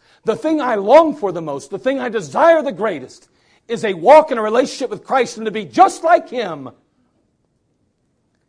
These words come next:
And then when we add that knowledge, I mean, the next thing obviously naturally is to add knowledge to that. I, I want, I, in order to know what that looks like, I have to get in the Word of God and I have to study the Scriptures and I have to build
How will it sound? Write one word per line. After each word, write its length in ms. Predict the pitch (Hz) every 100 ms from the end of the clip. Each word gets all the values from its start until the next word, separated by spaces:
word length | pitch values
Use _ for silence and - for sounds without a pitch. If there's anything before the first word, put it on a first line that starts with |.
| _ -
And 160 | 139
then 100 | 185
when 120 | 190 180
we 120 | 175
add 200 | 185 170
that 180 | 170 147
knowledge, 480 | 151 160 127 113
I 20 | 147
mean, 160 | 156
the 80 | 139
next 260 | 151 160 -
thing 160 | 147
obviously 500 | 143 156 143 - 143
naturally 500 | 135 160 - 139 135
is 100 | 127
to 140 | - 147
add 160 | 151
knowledge 440 | 143 143 220 165 -
to 100 | 98
that. 240 | 87 92 _ _ _ _ _ -
I, 80 | 180
I 140 | 170
want, 240 | 202 208 175
I, 160 | 160 - _ _ 208
in 120 | 190
order 220 | 226 220
to 120 | -
know 140 | 214 220
what 160 | 214
that 200 | 214 196
looks 300 | 175 247 -
like, 220 | 220 190 190
I 100 | 175
have 220 | 196 -
to 80 | 147
get 160 | 208
in 100 | 220
the 60 | 208
Word 180 | 220 220
of 140 | 180
God 260 | 208 247 196
and 80 |
I 60 | 185
have 100 | 190
to 80 | 196
study 360 | - 208 226 220
the 100 | 214
Scriptures 560 | - 254 - 202 147
and 460 | 143 _ _ - 214
I 20 |
have 140 | 214
to 100 | 214
build 580 | 165 117 254 269 202 156